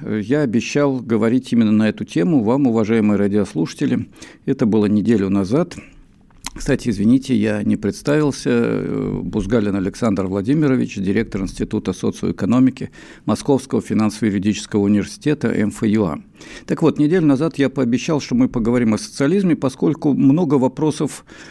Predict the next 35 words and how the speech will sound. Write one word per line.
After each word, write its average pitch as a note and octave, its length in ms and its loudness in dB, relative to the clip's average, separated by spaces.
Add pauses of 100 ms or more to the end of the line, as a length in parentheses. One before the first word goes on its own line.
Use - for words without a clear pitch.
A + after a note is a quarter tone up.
(140)
о A2+ 80 -2
том, D3+ 640 4
э, A#2 40 2
есть D3+ 300 2
ли D3+ 80 2
какое-либо B2 720 2
иное, A#2 680 4
э, G#2 500 0
будущее A#2 680 0
у G#2 360 2
экономики G#2+ 560 2
вообще G#2 380 -2
и G#2 40 2
у G2 100 2
российской G2+ 400 -4
в - 60 -6
частности, D#3+ 560 -2 (300)
кроме D#3 280 4
того, C#3+ 380 2
что B2 440 0
мы B2 240 6
имеем A#2 260 4
сегодня. F#2 640 -2
Рынок, D3 400 -2
капитализм, A#2 600 2
частная G2+ 380 -2
собственность, C3+ 480 -2
наёмный F#2 400 2
труд, E3 340 -2 (540)
э, A#2+ 180 2
ну C#3 220 6
и E3 100 4
немного B2+ 440 4
каких-то - 460 -6
дополнений. A2+ 600 -2